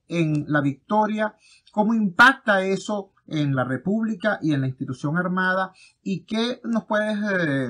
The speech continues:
manifestar? ¿Cuál es tu análisis de ese parte emitido ayer por Mindefensa? Muy buenos días, te escuchamos.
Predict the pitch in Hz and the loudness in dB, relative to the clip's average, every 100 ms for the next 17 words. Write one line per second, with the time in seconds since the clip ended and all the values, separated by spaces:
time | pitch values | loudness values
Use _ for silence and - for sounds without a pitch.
0 | - 156 170 170 170 - 156 151 147 _ | -2 0 0 0 -2 4 4 4 -4 _
1 | _ - 180 196 220 202 208 208 190 160 | _ -4 -2 0 2 4 4 2 -4 0
2 | 151 147 185 180 - - 165 165 175 143 | 0 0 -2 -4 -4 2 2 2 -2 -2
3 | 147 151 151 156 156 160 143 131 131 156 | 0 0 2 0 0 -4 -2 -2 -2 -2
4 | 147 135 113 - 180 220 254 240 247 247 | -4 -4 -6 -8 0 4 4 4 2 2
5 | 127 - 226 - 311 214 104 | 0 0 -2 0 4 4 2